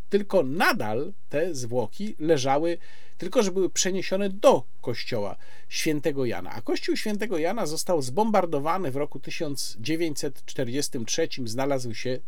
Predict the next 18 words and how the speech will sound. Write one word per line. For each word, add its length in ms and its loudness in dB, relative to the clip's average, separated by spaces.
w 100 -2
ruinach. 480 2
No 120 -4
i 120 -4
gdzieś 440 0
tam 220 -2
też 240 -4
ta 160 -2
trumna 420 0
Bacha 680 -2
była 340 0
w 80 -2
tych 380 -4
ruinach. 600 -2
Po 200 6
wojnie 640 2
zarządzono 680 0
poszukiwania 1040 0